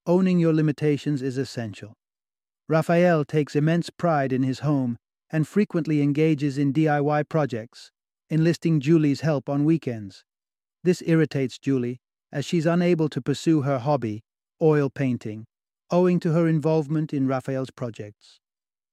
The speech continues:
In reality, Julie could dedicate time to oil painting, but she doesn't, because she fails to acknowledge her limitations.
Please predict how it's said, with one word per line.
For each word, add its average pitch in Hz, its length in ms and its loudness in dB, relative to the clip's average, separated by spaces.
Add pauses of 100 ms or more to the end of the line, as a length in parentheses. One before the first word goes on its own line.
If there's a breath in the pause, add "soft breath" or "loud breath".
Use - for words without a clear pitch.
(440)
In 165 120 2
reality, 175 600 2
Julie 170 340 0
could 165 200 -4
dedicate 165 460 -2
time 160 280 -2
to 170 160 -4
oil 180 200 0
painting, 117 540 -8 (280)
but 151 120 -4
she 175 140 -4
doesn't, 131 500 -4 (680)
because 170 260 0
she 165 140 -2
fails 175 380 0
to 170 120 0
acknowledge 156 440 0
her 156 100 0
limitations. 127 960 -4